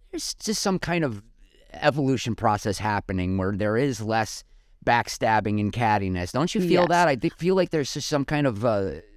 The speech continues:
Speaker 1: raising of consciousness, especially with the youngsters today, and it's really great to see.
Speaker 2: Absolutely. I, I really do agree with that because even, even when I first moved here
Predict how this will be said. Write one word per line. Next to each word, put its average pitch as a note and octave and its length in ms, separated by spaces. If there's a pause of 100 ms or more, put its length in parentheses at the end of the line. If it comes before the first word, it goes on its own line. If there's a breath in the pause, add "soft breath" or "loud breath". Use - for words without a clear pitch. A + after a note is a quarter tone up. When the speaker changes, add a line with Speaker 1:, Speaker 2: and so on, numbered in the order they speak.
Speaker 1:
raising D3 460
of G#2+ 80
consciousness, G#2 760
especially A2+ 500
with A2 220
the G2+ 100
youngsters G2 480
today, F2 340
and F2 80
it's F2+ 280
really G#2 240
great F2+ 260
to F#2 80
see. F2+ 320 (220)
Speaker 2:
Absolutely. C#4 580
I, G3+ 140
I A3+ 140
really B3 280
do A#3+ 160
agree A#3 240
with A3+ 140
that G3 260
because G#3 480
even, D4 460
even C#4+ 260
when D4 140
I A#3 260
first - 400
moved G3 320
here D#3+ 380